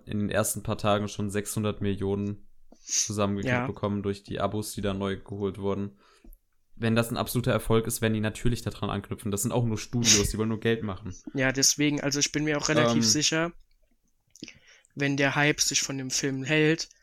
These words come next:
Speaker 2: dass Snyder noch mal eine Chance bekommt, das aufzubauen, aber dann halt auch wirklich mehr freie Hand bekommt, weil ich glaub, die haben bemerkt, wenn die dem da irgendwie versuchen,
Speaker 1: Mhm.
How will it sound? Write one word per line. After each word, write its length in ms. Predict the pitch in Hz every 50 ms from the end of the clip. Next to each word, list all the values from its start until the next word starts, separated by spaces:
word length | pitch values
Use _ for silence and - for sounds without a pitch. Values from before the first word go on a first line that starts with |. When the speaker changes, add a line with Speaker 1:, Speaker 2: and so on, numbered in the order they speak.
| _ _ _ _ _ - _ - - - -
Speaker 2:
dass 520 | - 135 135 131 - - - - - - _ _
Snyder 440 | - - - 151 139 143 143 143 139
noch 220 | 139 143 139 -
mal 60 | 151 139
eine 100 | 135 131
Chance 460 | - - 143 139 139 139 - - 127
bekommt, 420 | 120 120 - - 135 131 131 -
das 160 | 131 127 -
aufzubauen, 720 | 127 127 135 131 - - - - 120 123 120 123 123 127 131 -
aber 260 | - - 131 127 127
dann 260 | 127 - 135 135 135
halt 200 | 131 139 135 131
auch 200 | 139 127 - - -
wirklich 540 | 135 135 135 - - 139 131 127 - - - - - - - _ _ _ _ _ _ _ _ _ _ _ _ _ _ _ _ _ _ _ _ _ _ _ _ _
mehr 480 | 147 139 143 139 139 135 135 135 131 131 -
freie 380 | - - - - 135 131 131 139
Hand 220 | 139 135 135 -
bekommt, 420 | - - - - 120 120 120 - -
weil 80 | 127
ich 80 | 127 -
glaub, 160 | - 139 131 -
die 120 | 143 127
haben 160 | 135 135 139
bemerkt, 520 | 127 123 127 131 135 139 139 135 - - -
wenn 100 | 135 131
die 80 | 127 123
dem 140 | 131 131 131
da 120 | 131 131
irgendwie 300 | - 135 135 135 131 - -
versuchen, 640 | - - 135 127 131 139 135 135 147 139 135 139
Speaker 1:
Mhm. 280 | 127 113 113 107 107 117